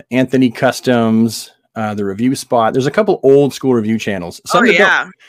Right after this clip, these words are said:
Speaker 1: some that don't upload anymore, though, like, uh, Box and Type X. He doesn't really review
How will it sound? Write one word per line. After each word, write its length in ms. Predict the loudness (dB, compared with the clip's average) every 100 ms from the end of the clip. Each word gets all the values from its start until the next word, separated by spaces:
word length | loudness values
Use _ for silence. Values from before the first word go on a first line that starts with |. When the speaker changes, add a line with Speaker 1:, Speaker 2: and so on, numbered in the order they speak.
| _
Speaker 1:
some 160 | 0 2
that 120 | 4
don't 140 | 4
upload 220 | 4 4
anymore, 340 | 2 2 0 -2
though, 200 | -6 -8
like, 200 | -8 -2
uh, 180 | -2 -2
Box 340 | -2 -2 -4
and 80 | -4
Type 200 | -4 -2
X. 360 | -2 -4 -10
He 120 | -10 -4
doesn't 220 | -2 -2
really 180 | -2 -2
review 440 | -2 -4 -4 -6